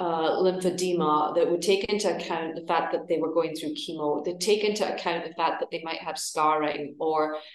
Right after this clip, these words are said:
just sensitivity in their bodies. So that felt really good and kind of moved me through my three, three and a half months of chemotherapy. I would teach, I would record,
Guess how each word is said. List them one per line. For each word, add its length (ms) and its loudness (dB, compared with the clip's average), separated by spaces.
just 260 2
sensitivity 920 2
in 100 -6
their 140 0
bodies. 640 0
So 460 0
that 480 4
felt 360 4
really 340 0
good 300 4
and 520 -4
kind 140 -2
of 160 -4
moved 480 0
me 300 -2
through 800 -2
my 840 0
three, 640 -4
three 120 0
and 60 -2
a 40 -4
half 280 -2
months 540 -4
of 220 -4
chemotherapy. 720 -2
I 60 -4
would 200 -6
teach, 480 -2
I 60 -4
would 220 -6
record, 720 0